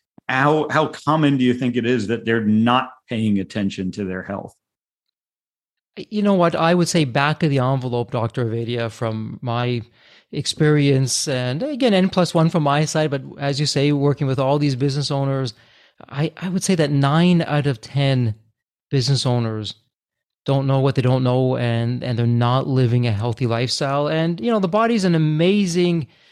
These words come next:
Speaker 2: resilient, incredible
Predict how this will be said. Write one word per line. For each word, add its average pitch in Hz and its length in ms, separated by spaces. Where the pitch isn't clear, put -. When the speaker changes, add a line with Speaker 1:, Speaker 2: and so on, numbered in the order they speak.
Speaker 2:
resilient, 147 840
incredible 151 1300